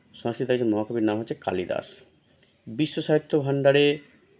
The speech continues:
মধুভাণ্ড কোথায় আছে? সংস্কৃতে। আচ্ছা, সূর্যের শোভা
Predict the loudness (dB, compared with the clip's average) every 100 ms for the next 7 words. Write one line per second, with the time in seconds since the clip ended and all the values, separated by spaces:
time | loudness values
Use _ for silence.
0 | _ _ -10 -2 0 0 -2 0 0 0
1 | 0 2 2 2 -4 -6 -12 _ _ -20
2 | -10 -4 -2 -4 -10 -12 -12 -16 _ _
3 | _ _ _ _ -10 -10 -8 -10 -10 _
4 | _ _ _ _ _ _ -12 -2 0 2
5 | 4 4 2 -2 2 6 4